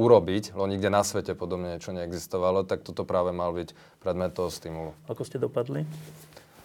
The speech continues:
Speaker 1: No zatiaľ stopercentný výsledok nemám, my oficiálne nemáme zatiaľ nič, ale podľa toho, čo je vonku, tak hodnotenie na základe hodnotiteľov vyzerá, že sme mali veľmi dobre, myslím sto deväťdesiatpäť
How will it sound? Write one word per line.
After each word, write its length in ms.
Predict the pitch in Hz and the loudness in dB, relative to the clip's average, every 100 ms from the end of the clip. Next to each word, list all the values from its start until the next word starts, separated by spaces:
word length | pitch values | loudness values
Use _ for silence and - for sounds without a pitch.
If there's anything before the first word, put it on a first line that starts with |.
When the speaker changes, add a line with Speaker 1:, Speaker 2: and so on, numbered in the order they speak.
| - _ - - | -20 _ -16 -2
Speaker 1:
No 80 | 107 | 6
zatiaľ 480 | 104 131 139 127 - | 8 10 10 10 6
stopercentný 800 | - 117 127 110 117 104 117 107 | 4 4 4 2 -2 0 2 2
výsledok 320 | 101 113 104 | 2 4 4
nemám, 400 | 107 107 101 95 | 4 4 4 2
my 160 | 101 | 0
oficiálne 480 | 101 107 95 101 98 | 0 -2 0 0 0
nemáme 320 | 95 95 95 | 0 0 0
zatiaľ 400 | 92 92 92 92 | 0 0 0 -2
nič, 240 | 92 87 - 92 | 0 -4 -4 0
ale 160 | 90 | 0
podľa 280 | 87 98 95 | 0 2 2
toho, 200 | 95 98 95 | 2 2 0
čo 220 | 95 98 92 90 90 85 | 0 0 2 2 0 -2
je 80 | 95 | -6
vonku, 480 | 82 87 90 131 131 | -4 -4 -4 -6 -2
tak 160 | 95 | -2
hodnotenie 880 | 87 95 95 95 98 95 95 95 90 - _ _ | 0 -2 -2 -4 -4 -2 0 -2 -2 -10 _ _
na 160 | - 90 | -4 -2
základe 320 | 87 95 87 | 0 -2 0
hodnotiteľov 640 | 85 90 87 90 95 90 | -2 -2 -6 -6 -2 -2
vyzerá, 320 | 87 90 90 87 | 0 0 0 0
že 80 | |
sme 160 | - 90 | -4 -4
mali 80 | 82 | 0
veľmi 160 | 90 87 | -2 -2
dobre, 240 | 87 92 92 | -2 0 -2
myslím 240 | 85 87 | -4 -12
sto 160 | - 87 | -10 -6
deväťdesiatpäť 800 | 90 87 95 87 - 92 - | -4 -4 -4 -4 -2 -2 -4